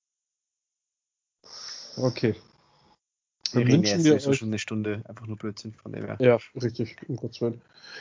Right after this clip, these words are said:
Speaker 1: Äh, dann wünschen wir euch einen wunderschönen, äh, Tag, äh, Morgen, Mittag, Abend, Nacht, je nachdem, wann ihr es mal wieder hört.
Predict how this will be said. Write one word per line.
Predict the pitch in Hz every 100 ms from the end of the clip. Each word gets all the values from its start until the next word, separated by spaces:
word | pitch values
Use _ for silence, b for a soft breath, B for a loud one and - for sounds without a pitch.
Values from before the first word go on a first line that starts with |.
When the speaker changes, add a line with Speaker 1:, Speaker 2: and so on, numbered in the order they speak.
| B -
Speaker 1:
Äh, | 135 131
dann | 127 139
wünschen | 185 233 214
wir | 190
euch | 185 170
einen | 127 139 131
wunderschönen, | 127 190 196 - 156 151 147 143
äh, | 143 135 131 131 127
Tag, | 143 156 175 - -
äh, | 117 139 131 127
Morgen, | 127 143 170 165 160 156 156 139
Mittag, | 143 165 156 156 - -
Abend, | 127 135 143 139 127
Nacht, | 123 143 - -
je | 120 120
nachdem, | 127 120 120 120
wann | 123
ihr | 120
es | -
mal | 117
wieder | 113 117
hört. | 123 143